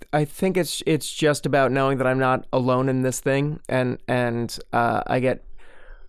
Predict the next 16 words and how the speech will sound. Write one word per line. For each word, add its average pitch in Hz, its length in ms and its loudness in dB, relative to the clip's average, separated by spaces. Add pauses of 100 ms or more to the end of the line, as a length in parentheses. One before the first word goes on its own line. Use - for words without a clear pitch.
(160)
I 151 120 2
get 160 100 2
very 156 260 4
jazzed 135 520 2
by, 135 140 4
like, 120 420 0 (1000)
uh, 113 640 0
incredibly 131 1000 0 (1160)
superficial 165 1500 0 (720)
differences. - 760 -4
I 135 60 -6
think 139 160 -4
the, 147 60 -2 (140)
the, 151 120 0
the, 131 580 0
'cause 123 180 -12